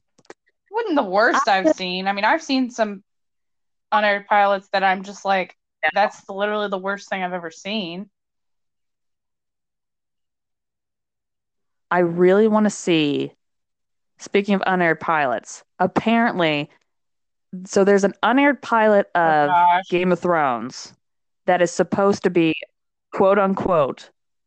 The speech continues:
Speaker 2: unwatchable.
Speaker 1: Unwatchable
Speaker 2: And even one of the
Speaker 1: because why?
Speaker 2: actors have said, a-,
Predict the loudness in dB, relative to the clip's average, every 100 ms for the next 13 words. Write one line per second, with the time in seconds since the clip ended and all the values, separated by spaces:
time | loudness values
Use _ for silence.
0 | _ 0 2 2 0 -2 -10 -10 -12 -2
1 | -2 -2 -4 0 0 -2 -2 2 4 6
2 | 6 4 4 2 2 2 4 2 2 -2
3 | -6 -12 -16 _ -4 -2 -4 0 2 2
4 | -2 -8 _ _ _ _ _ _ _ _
5 | _ _ _ _ _ _ _ _ -16 -16
6 | _ _ _ _ _ _ _ _ _ _
7 | -8